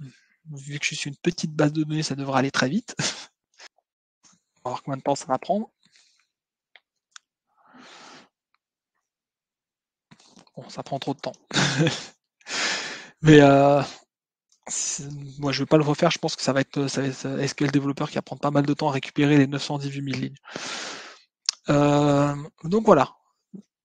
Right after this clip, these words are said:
Au lieu de faire ça, faites des jointures. C'est, c'est ce qu'il y a de mieux à faire. C'est, et ne me dites pas que c'est pas possible. Je croirais pas. Donc ensuite, je vous parlais de mal utiliser les, euh, les colonnes clés de partition. Donc là, le time I D, comme je vous disais tout à l'heure,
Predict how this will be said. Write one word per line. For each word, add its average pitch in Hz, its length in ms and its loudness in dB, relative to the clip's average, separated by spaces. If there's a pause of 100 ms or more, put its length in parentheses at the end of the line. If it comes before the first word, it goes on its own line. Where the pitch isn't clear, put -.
Au 180 100 4
lieu 180 60 6
de - 60 -8
faire 185 140 2
ça, 196 120 2
faites 170 160 -2
des 156 140 2
jointures. 156 440 -8
C'est, 139 440 -8
c'est 139 180 -10
ce 139 80 -10
qu'il - 100 -4
y 147 40 0
a - 20 -4
de 151 60 -6
mieux 151 160 -2
à 139 40 -2
faire. - 320 -10 (1300)
C'est, - 200 -18 (360)
et 156 60 -6
ne 151 100 -2
me 151 60 -4
dites 147 160 -2
pas 156 140 4
que - 80 -6
c'est 185 100 0
pas - 140 -2
possible. - 420 -10 (300)
Je 139 80 -10
croirais 135 280 -2
pas. - 200 -10 (1400)
Donc 185 100 0
ensuite, 196 400 4
je 156 80 -2
vous 165 60 -4
parlais 180 320 10
de 170 200 4
mal 175 220 6
utiliser 165 380 4
les, 151 260 8
euh, 139 180 6
les 147 140 0
colonnes 170 260 2
clés - 160 4
de - 60 -14
partition. - 540 -4 (100)
Donc 151 180 -8
là, 220 320 4
le 151 220 -4
time 180 320 4
I 156 120 6
D, 170 200 -4
comme 175 200 -2
je 151 80 -8
vous 151 80 -10
disais 151 280 -4
tout - 200 -10
à 139 40 -2
l'heure, 180 240 -8